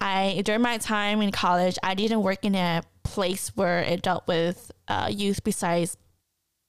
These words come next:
my church. And of course, even though I had a part-time job, but that,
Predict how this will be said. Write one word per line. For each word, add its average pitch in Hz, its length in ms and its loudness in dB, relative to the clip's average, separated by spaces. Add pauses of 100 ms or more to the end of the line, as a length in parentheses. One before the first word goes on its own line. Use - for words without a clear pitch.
my 214 140 0
church. - 460 -6 (540)
And 185 460 0
of 208 100 -2
course, 233 300 0
even 226 220 0
though 233 80 2
I 208 160 0
had 202 180 0
a 180 120 2
part-time 190 440 -2
job, 202 320 0
but - 300 0
that, 202 260 -2